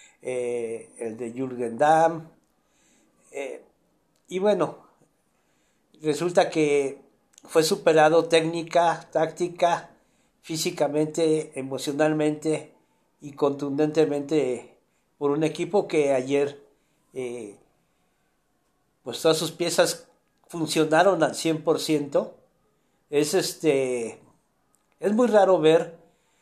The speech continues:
eh, que todos los futbolistas salgan conectados, ¿no? Que salgan en, en su mejor momento, decir que todos salieron enfocados, mentalizados,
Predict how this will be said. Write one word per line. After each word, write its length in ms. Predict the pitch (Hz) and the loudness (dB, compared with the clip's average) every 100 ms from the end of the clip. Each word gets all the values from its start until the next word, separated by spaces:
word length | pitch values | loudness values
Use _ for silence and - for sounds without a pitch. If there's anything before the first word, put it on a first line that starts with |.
| _ _ _ | _ _ _
eh, 600 | 147 135 131 131 131 139 | -8 -6 -6 -8 -10 -10
que 120 | 139 135 | -10 -4
todos 200 | 160 165 | 0 0
los 140 | 156 | 0
futbolistas 600 | 147 127 135 147 - 147 | -6 -4 -4 -2 -2 0
salgan 340 | 151 151 156 | 0 4 2
conectados, 840 | 156 131 117 - 143 139 127 - 127 | 2 -6 -6 2 4 4 2 -6 -10
¿no? 240 | 139 156 | -8 -6
Que 80 | 139 | -6
salgan 400 | - 151 165 147 | 2 2 4 0
en, 260 | 127 120 - _ - - _ - | -4 -8 -16 _ -20 -20 _ -14
en 140 | 131 | -10
su 160 | 127 147 | -6 -4
mejor 380 | 143 139 175 | -4 2 2
momento, 500 | 180 170 151 156 170 | 2 0 0 0 0
decir 240 | 170 165 175 | 0 -4 -6
que 120 | 180 | -6
todos 260 | - 175 160 | -4 -4 -2
salieron 460 | 151 151 160 156 | -2 0 0 0
enfocados, 840 | 131 - 120 - 139 151 156 - _ _ _ _ - | -4 -8 -8 -2 0 2 0 -6 _ _ _ _ -6
mentalizados, 1120 | 151 143 147 135 131 156 151 170 196 - | -6 0 0 0 -2 2 2 2 -2 -10